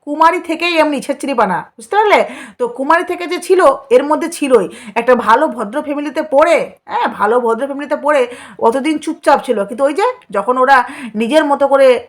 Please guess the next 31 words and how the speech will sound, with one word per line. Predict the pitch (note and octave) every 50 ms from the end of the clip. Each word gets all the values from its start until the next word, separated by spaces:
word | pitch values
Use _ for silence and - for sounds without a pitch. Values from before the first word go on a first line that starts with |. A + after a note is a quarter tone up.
| _ -
ভালোবেসে | F3+ G3 A3+ A#3+ C4 B3+ C4+ B3+ C4+ B3+
নিয়েছে, | B3+ B3 B3+ B3+
নিজের | A#3 A3 A3+ B3 A3+
বাড়িকার | A3+ A#3 A3+ B3 A#3 G#3
মেয়ে | G3 G#3+ B3+ C#4
বলে | B3+ C4 C4 B3
ভে-, | G#3+ A3+ A3+ G#3+
মেনে | G#3+ A3 A3+ C4
নিয়েছে। | B3+ B3+ B3+ B3 B3+ B3+ A3 G#3+ A3+ - - - G#3 -
আমি | - B3 D#4+ D#4+
বলছি | B3+ C#4+ D#4+ - - F#4
না | F#4+ F4+
যে | E4 D4
সন্দীপের | - C#4+ C#4 D4 D#4 E4 D#4+
মা | D#4+ E4 D#4+
খুব | D#4+ - - F4+ G#4+ A4+ - -
ভালো, | B3 B3 A#3+ G#3+ F3 F#3
সন্দীপ | - - A3+ A3 A3+ C#4+ C#4 - _
খুব | - - G4+ G4 B3
ভালো। | G3 A#3 G#3+ G#3 G3 F3 F3 - - - - _ _ -
প্রত্যেকটা | D4 D#4+ D#4 - G4+ G4+ - - F#4+
পরিবারে | F#4+ - C#4+ D4+ D#4+ E4 D#4+ C#4 A#3+ F3+ D#3+ - -
থাকে, | - A#3+ A#3+ - B3 F#3+ E3+ - -
প্রত্যেকটা | G#3+ G#3+ G#3+ - B3+ B3+ - C4 A#3
মানুষের | G3+ G3 G3+ A3 - B3
মধ্যে | A3+ A#3 A3 A#3+
অশান্তি | G3 F#3 G3+ - G3+ G3+ G3 G#3
হয়। | G3+ G#3+ G3 F#3 F3 - - - - - _
সব | - - B3+ C4+ C#4 C4+
স-, | - - A3
মানে | G#3+ G#3+ G#3+ A3+ A#3 A3+ G#3